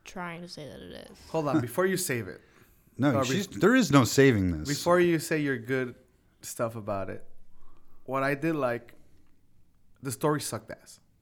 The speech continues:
Speaker 2: everything, but, like, the, the, what they called it, the Warner Brother verse or whatever.
Speaker 1: Yeah, the Warner Brother
Speaker 2: You know, when they go to, like, different
Speaker 1: server.
Speaker 2: planets,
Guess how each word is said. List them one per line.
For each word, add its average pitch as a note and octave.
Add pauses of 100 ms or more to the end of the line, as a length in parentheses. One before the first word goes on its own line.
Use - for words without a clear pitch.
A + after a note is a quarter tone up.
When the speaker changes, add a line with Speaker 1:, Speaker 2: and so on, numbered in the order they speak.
(360)
Speaker 2:
everything, A2
but, A#2
like, A2
the, G#2 (960)
the, G2+
what A#2+
they C#3
called C#3
it, C#3+
the A2
Warner A2+
Brother A#2
verse A2+ (220)
or A2+
whatever. A2
Speaker 1:
Yeah, F3+
the F#3
Warner F3+
Brother F3
Speaker 2:
You C3
know, C3
when B2+
they B2
go A#2+
to, B2+
like, A#2+
different A2
Speaker 1:
server. B2
Speaker 2:
planets, A2+